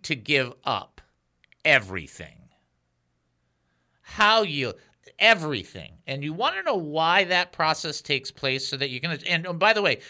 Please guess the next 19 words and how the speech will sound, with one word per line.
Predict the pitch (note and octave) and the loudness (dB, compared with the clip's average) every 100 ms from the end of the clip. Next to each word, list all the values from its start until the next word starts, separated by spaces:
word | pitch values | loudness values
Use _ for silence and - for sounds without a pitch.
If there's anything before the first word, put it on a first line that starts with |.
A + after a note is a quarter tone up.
| - | -8
just | G3 A3 | -4 -4
in | A3+ | -4
case | G3+ G3 - | -6 -6 -6
you're | F3 | -2
wondering, | F3 E3+ D3+ | -2 -2 -4
"Well, | B2+ | -4
how | D3+ | -4
does | F#3 | -4
that | D3+ E3 | -4 -4
affect | B2+ E3 C#3+ | -4 -6 -6
me?" | F#3 C4 C#3+ B2+ - - - | -2 0 0 -4 -8 -20 -10
Galatians | C3+ D3+ F3+ - E3 C#3 | -4 2 2 2 -4 -6
three | - D3+ F3+ G#3 | -10 -10 -4 -4
twenty-nine, | G3+ F3+ F#3 E3+ G3+ G3 D#3 | -6 -8 -6 -2 0 0 0
if | C3+ C3 | -2 -6
you | C#3+ A#3+ | -8 -6
belong | D4+ C#4+ C4 B3 | -2 2 2 2
to | G#3+ | -4
Christ, | F#3 - D#4+ F3 A#2 A#2+ - - | -14 -4 2 4 4 0 -6 -8